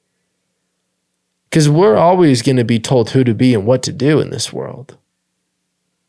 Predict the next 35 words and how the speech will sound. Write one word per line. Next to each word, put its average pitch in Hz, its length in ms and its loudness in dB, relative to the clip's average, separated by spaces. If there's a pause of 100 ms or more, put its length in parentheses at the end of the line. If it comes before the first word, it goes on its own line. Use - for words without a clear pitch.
(420)
You 160 120 2
could 165 160 0
be 135 320 4
the 135 180 0
most 139 300 2
successful 131 540 -2
entrepreneur 120 760 0
and 98 100 -6
people 151 280 -2
are 110 80 0
gonna 98 240 -6
disagree 104 460 -4
with 127 200 -2
you. 131 180 -2 (280)
You 180 140 0
could 175 100 0
be 151 80 4
the 131 100 2
most 123 380 0
successful, 139 640 0
amazing 135 540 0
artist 147 420 0
in 123 80 -2
the 113 120 -2
entire 117 400 0
world. 139 260 0
People 151 260 -2
aren't 107 180 -4
gonna 113 160 -4
like 110 260 -2
your 104 140 0
art 151 180 0
all 101 100 -2
the - 80 -10
time. - 360 -12